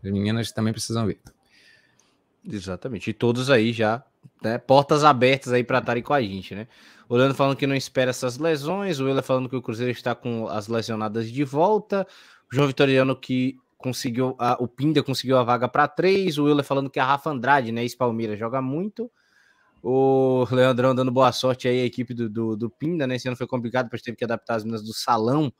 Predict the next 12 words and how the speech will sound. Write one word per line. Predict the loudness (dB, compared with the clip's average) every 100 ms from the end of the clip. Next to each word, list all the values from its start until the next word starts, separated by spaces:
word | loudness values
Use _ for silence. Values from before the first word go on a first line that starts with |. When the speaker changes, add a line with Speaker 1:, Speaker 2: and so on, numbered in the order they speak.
| _ _ _ _ 6
Speaker 2:
para | 8 8
o | 6
futebol | -2 -8 0 0
de | 0
campo, | -4 -4 -2 -2
né, |
o | -4
pessoal | -2 -2
Speaker 1:
Olha, | 0 0
Speaker 2:
dizendo | -2
Speaker 1:
legal. | -4 -4 -6 -8 -14 _ _ _ _ _ _ _ _ _
Speaker 2:
Eu, | -4